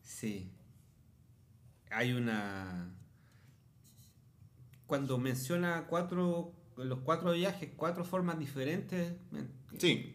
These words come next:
Speaker 1: de cuatro nombres diferentes que le dan a este lago, lo que te está hablando ahí el narrador, te está hablando de que las personas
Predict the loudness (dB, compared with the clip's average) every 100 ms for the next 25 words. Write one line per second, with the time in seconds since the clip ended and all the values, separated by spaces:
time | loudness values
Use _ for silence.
0 | -6 -4 -6 -4 -4 -2 0 0 0 -2
1 | -4 -6 -6 -6 -2 0 0 -4 -6 -4
2 | -4 -6 -10 -16 -20 -20 -20 -20 -20 -18
3 | -8 -4 -4 -2 0 2 0 0 0 -2
4 | -2 0 2 2 0 -4 -2 0 2 2
5 | 2 0 -2 -2 -4 -4 -4 -2 -4